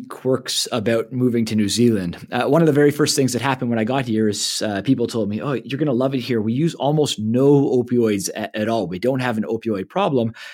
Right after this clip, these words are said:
And then it turns out essentially every single patient I see in the emergency department is on tramadol. Tramadol is just in the water here. Tramadol is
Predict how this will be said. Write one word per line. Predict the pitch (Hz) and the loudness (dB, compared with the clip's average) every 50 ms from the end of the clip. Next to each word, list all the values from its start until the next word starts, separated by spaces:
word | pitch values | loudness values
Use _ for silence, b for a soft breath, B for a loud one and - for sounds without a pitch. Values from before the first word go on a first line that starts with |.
| B B B B B | B B B B B
And | - 131 151 | -2 0 2
then | 175 185 | 2 2
it | - | 0
turns | - - 170 175 170 | 0 0 0 2 2
out | 156 135 113 | 2 0 0
essentially | 110 - - 120 147 - 135 123 113 - - | -2 -2 0 -2 0 0 0 -2 -2 -2 0
every | - 170 170 160 143 139 123 | 0 0 0 2 2 0 0
single | 113 - 143 147 135 120 | 0 0 0 0 0 0
patient | 104 - 131 127 127 135 | 0 0 -2 -2 0 -2
I | 113 110 | -2 -2
see | - - 120 | 0 0 2
in | 120 | 2
the | 120 110 | 2 2
emergency | 107 123 127 131 131 131 | 2 0 -2 -4 -6 -4
department | - 139 139 143 151 - - | -2 -2 0 0 -2 -4 -4
is | - 113 | -4 -2
on | 123 123 120 | 0 0 -2
tramadol. | 117 - 120 117 110 95 85 80 82 | -2 -2 -2 -2 -2 -2 -4 -6 -6
Tramadol | - - 151 170 180 156 139 131 | -4 -2 0 0 2 2 2 2
is | 113 | 0
just | 107 143 127 - - | 0 -2 -4 -4 -4
in | - 117 123 131 | -2 0 2 2
the | 127 117 | 2 2
water | 110 92 92 95 110 131 135 135 127 | 0 -2 -2 -4 -2 0 0 0 0
here. | 110 104 120 123 127 | 0 0 0 0 0
Tramadol | 123 - - - 135 143 151 151 127 123 123 123 - | -2 -4 -8 -10 -8 -6 -4 -4 -2 -2 -2 -2 -2
is | 117 107 113 - | -2 -4 -4 -6